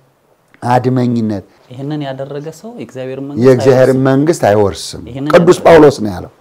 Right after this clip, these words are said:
Speaker 1: ቅዱስ ጳውሎስ ይህንን የም-፣ አስራ ስድስቱን የኃጢአት መንገድ የፈጸመ ሰው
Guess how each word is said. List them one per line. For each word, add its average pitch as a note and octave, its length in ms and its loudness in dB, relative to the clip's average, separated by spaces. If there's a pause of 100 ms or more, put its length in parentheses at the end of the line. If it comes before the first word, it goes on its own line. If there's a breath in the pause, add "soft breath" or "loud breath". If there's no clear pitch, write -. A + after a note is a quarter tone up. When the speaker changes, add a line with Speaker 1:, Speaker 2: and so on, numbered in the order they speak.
(600)
Speaker 1:
ቅዱስ - 320 -6
ጳውሎስ C3+ 520 2 (560)
ይህንን C3+ 480 -2
የም-፣ G#2+ 280 -4 (200)
አስራ A2 320 -2
ስድስቱን G#2+ 600 -8 (460)
የኃጢአት A2 680 -4 (100)
መንገድ G2+ 500 -8 (500)
የፈጸመ A2+ 680 -2 (120)
ሰው - 180 -4